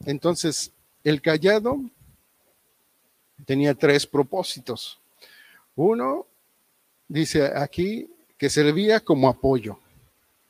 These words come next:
Otro, eh, servía como sostén y guía, y otro como guía, ¿no? Que, para guiar a las ovejas. Es decir, las ovejas, el grupo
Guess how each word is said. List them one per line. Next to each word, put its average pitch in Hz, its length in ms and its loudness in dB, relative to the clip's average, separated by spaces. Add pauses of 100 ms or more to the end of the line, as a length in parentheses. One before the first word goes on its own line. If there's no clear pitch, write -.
(440)
Otro, 214 560 2 (1120)
eh, 139 480 0 (160)
servía 160 440 2
como 139 340 -2
sostén 233 720 -2 (340)
y 147 140 -2
guía, 135 380 2
y 151 180 0
otro 170 240 2
como 135 240 -4
guía, 127 340 -2
¿no? 156 160 -10 (380)
Que, 123 220 -8 (160)
para 131 180 -4
guiar 151 220 2
a 156 40 2
las 131 160 -4
ovejas. 120 300 -8
Es 156 120 -4
decir, 165 340 -4
las 139 240 -4
ovejas, 185 420 -2
el 160 100 0
grupo 175 320 -2